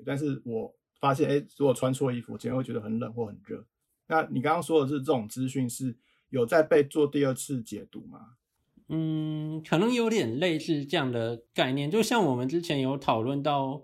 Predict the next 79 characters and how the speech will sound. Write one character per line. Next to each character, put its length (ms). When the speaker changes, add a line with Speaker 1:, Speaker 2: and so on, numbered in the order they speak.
Speaker 2:
农 240
业 140
的 120
部 220
分， 140
就 100
是 120
气 360
候 360
也 140
会 100
对 160
农 220
业 220
有 280
蛮 200
多 160
的 100
影 200
响， 220
然 100
后 80
我 60
们 120
可 120
能 140
就 100
可 120
以 100
放 240
一 40
些 160
感 240
测 200
器， 220
然 180
后 140
跟 340
一 100
些 160
合 200
作 200
的 220
农 220
民 200
那 80
样， 140
然 100
后 100
再 160
透 160
过 140
这 100
些 160
资 160
料， 240
可 100
能 200
可 120
以 80
告 220
诉 160
他 200
气 240
候 160
会 120
怎 140
么 100
样 160
影 160
响 200
他 160
的 160
农 220
业， 160
然 160
后 80
可 100
能 240